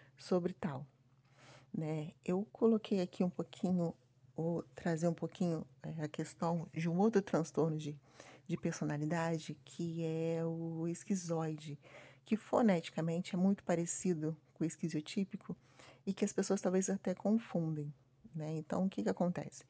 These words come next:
Ah, o transtorno de personalidade esquizotípica,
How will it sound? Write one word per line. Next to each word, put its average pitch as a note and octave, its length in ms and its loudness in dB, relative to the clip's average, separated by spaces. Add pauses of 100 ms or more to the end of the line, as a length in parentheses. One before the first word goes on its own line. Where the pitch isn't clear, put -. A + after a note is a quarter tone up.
(640)
Ah, E3 540 -2
o F3 80 -2
transtorno G#3+ 440 2
de - 80 -8
personalidade D#3 640 -2
esquizotípica, E3 880 -4